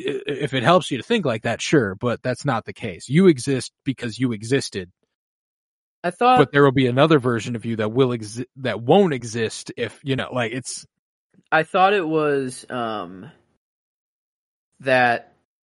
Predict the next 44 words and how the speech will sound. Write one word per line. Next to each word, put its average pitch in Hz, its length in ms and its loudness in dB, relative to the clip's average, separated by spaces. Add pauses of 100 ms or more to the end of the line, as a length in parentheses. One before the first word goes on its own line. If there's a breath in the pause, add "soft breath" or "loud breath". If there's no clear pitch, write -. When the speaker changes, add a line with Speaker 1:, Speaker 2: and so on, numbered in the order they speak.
(880)
Speaker 2:
like, 139 160 -2
he's 135 100 -8
like, 113 180 -4
"Yeah, 123 140 0
the 107 140 -4
grandfather 151 440 -2
paradox, 131 720 -4
you 117 80 -18
go 127 140 -8
back, 120 180 -8
w-, 107 320 -14 (320)
back 127 200 -4
in 110 60 -14
time." 113 300 -10
He's 110 120 -12
like, 104 140 -10
"Well, 120 120 -6
what's 135 180 0
the 131 220 -4
answer?" 131 260 -8
He's 104 120 -14
like, 107 180 -12
"Well, 104 320 -8 (640)
we 131 100 -8
don't 117 140 -4
know. 175 280 0
It's - 120 -16
a - 40 -18
paradox." 120 640 0 (460)
Speaker 1:
Yeah. 113 360 -2
Speaker 2:
Um, 98 280 -14
and 123 140 -8
then 123 80 -6
he's 117 180 -8
like, 107 300 -4 (640)
"What 127 200 -4
happens 156 400 0
if 143 100 -4
I 135 140 4
do?" 147 500 -6
And 120 80 -12
he's 127 120 -8
like, 110 180 -6
"Well, 127 320 -2